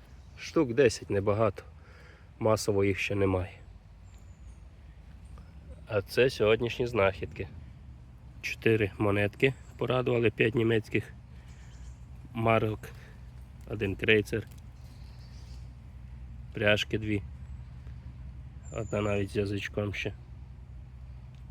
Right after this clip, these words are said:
Це не знаю, що за тубус такий,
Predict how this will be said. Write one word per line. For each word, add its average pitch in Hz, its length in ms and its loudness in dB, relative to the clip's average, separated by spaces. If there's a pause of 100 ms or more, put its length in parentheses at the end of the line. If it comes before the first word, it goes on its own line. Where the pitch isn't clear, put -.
(180)
Це 117 160 4
не 98 160 4
знаю, 104 320 6
що 107 220 2
за 101 220 0 (200)
тубус 104 360 -2
такий, 98 380 -2